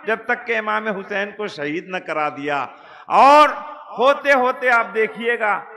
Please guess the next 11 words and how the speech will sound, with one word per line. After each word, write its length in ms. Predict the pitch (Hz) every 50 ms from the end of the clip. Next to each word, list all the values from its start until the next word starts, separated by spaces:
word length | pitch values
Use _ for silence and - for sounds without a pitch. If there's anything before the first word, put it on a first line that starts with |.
| - - - _ - 185
अब 240 | 202 202 - - -
तक 220 | 302 359 311 - -
का 100 | 294 277
यही 260 | 262 247 262 262 247
हाल 300 | 220 214 214 214 208 190
है। 340 | 175 185 175 156 - - - - - - - - -
जब 140 | 208 220
अल्लाह 380 | 226 220 226 240 247 254 262 254
अपने 320 | 247 247 240 254 262 262
<clears throat> 680 | 226 - - - - - - - - - - - - -
किसी 500 | 208 226 - - 226 240 233 208 165